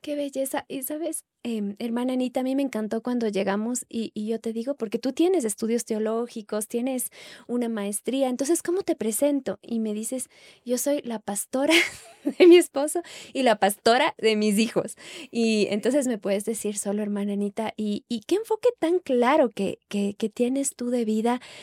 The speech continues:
y ver que yo creo que ha sido ese puntal para formar las hijas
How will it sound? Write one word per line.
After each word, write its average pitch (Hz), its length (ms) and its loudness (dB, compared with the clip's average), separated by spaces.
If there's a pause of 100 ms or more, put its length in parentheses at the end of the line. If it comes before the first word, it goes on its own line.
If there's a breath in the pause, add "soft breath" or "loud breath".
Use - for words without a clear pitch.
(180 loud breath)
y 226 120 -2
ver 254 260 6
que 285 220 2 (100)
yo 254 180 0
creo 269 200 0
que 285 100 2
ha 247 40 -2
sido 254 280 0
ese 285 180 2
puntal 208 720 -4 (400 soft breath)
para 196 200 0
formar 202 500 0
las 220 240 -2
hijas 240 400 -6